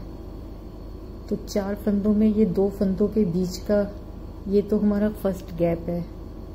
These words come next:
और ये हमारा second gap है। तो हमने सुई second gap से ले निकालनी है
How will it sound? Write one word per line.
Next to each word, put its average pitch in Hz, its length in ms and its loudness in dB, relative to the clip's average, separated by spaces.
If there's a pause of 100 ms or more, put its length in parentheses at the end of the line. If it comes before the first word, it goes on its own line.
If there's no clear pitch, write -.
(380)
और 185 160 0
ये 208 180 6
हमारा 202 400 4 (260)
second 196 460 0
gap 151 320 -2
है। - 180 -10 (600)
तो 214 60 2
हमने 214 320 6
सुई 220 420 8
second 208 680 2
gap 185 280 4
से - 180 -2
ले 170 200 2
निकालनी 185 680 4
है 269 140 4